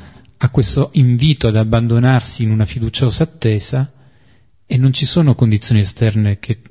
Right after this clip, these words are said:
lo rendono più facile o più difficile da vivere. C'è soltanto una condizione interna, che è la condizione interna di riconoscere che andiamo incontro a un Signore che ci ama.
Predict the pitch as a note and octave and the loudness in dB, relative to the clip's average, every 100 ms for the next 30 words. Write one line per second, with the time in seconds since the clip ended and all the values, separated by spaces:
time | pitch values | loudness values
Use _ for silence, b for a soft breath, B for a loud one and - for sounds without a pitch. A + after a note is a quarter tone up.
0 | _ - B2+ A#2 B2 B2 A2+ A#2+ - B2+ | _ -2 2 2 2 0 -4 -6 0 0
1 | - A#2+ - A2 G#2 - G2 A#2 G#2 G2+ | 2 0 0 -2 -4 -4 -4 -4 -2 -2
2 | G2 F#2+ G2 G2+ - _ _ _ _ _ | -2 -2 -4 -6 -14 _ _ _ _ _
3 | _ _ _ _ _ _ _ - - B2+ | _ _ _ _ _ _ _ -8 -4 -2
4 | - D3+ C3 A2 C3 A2+ G#2 B2+ G#2 G2+ | -2 0 0 2 2 0 0 0 2 2
5 | A#2 G#2+ G#2 - - _ _ _ _ _ | -2 -2 -4 -10 -18 _ _ _ _ _
6 | _ _ _ - A#2 - A#2+ A#2 D3+ A#2 | _ _ _ -4 -2 0 0 2 2 2
7 | B2 A#2 G2+ G#2 A2 - A2+ G2 - A2+ | 2 0 0 0 0 2 2 0 0 0
8 | A2 b b b - A2+ G#2+ A2 A2+ C3+ | -2 b b b -8 -2 2 2 2 0
9 | - F#2+ G#2+ G#2+ - G#2 G#2+ A2 - - | -2 -6 -4 -4 -2 0 0 -2 -6 -6
10 | G#2 G2+ A#2 | -4 -6 -12